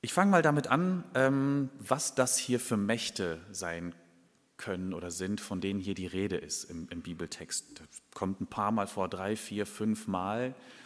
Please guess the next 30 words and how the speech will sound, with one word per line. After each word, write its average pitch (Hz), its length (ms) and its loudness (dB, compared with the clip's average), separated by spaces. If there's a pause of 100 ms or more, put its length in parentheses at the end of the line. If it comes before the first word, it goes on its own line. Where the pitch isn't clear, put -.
(280)
wird 107 280 -2
davon 107 240 -2
geredet, 107 400 0
dass - 160 0
da 98 100 2
Mächte 98 460 -2
sind. 73 460 -12 (1300)
Das - 200 -2
kann 160 460 0 (880)
alles 131 340 0
Mögliche 107 500 -2
sein, 78 360 -8
was 101 240 -4
Menschen 127 420 2
so 127 240 2
als 101 300 -2
Macht 113 360 0
in 101 140 -4
ihrem 98 260 -2
Leben 95 420 -2
erleben. 80 560 -8 (1000)
Ähm, 95 440 2 (960)
es - 120 -8
kann 104 120 -4
die 87 100 -4
Schule 165 380 2
sein, 127 520 -2
die 107 160 -4
man 113 200 -2
als - 340 -6